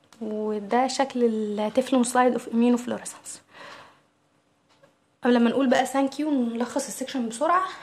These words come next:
انا قلت ان السكشن بعنوان الفيرال ديزيز اوف جي اي تي بتكلم عن ثلاثه بوينت بالظبط. ال-، ان انا بجمع السبيسمن، بعد كده بترانسبورت السبيسمن للمعمل،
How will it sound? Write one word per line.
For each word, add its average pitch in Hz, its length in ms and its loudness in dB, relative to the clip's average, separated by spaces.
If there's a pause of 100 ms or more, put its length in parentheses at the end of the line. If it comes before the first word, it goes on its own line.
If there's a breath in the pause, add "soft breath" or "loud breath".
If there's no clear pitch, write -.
انا - 80 -6
قلت 254 180 -4
ان 240 120 0
السكشن 226 680 -4
بعنوان 214 540 -2
الفيرال 240 400 2
ديزيز 233 260 -2
اوف 226 120 0
جي 233 140 4
اي 240 80 0
تي 320 260 -2
بتكلم 254 340 -2
عن 202 160 -8
ثلاثه 247 240 -4
بوينت 262 340 2
بالظبط. 240 460 -2 (460 loud breath)
ال-، 214 760 -4
ان 214 340 0
انا 240 100 2
بجمع 233 500 2
السبيسمن، 214 540 -2 (360 loud breath)
بعد 202 160 -6
كده 240 200 2
بترانسبورت 240 680 2
السبيسمن 208 800 0
للمعمل، 285 560 -2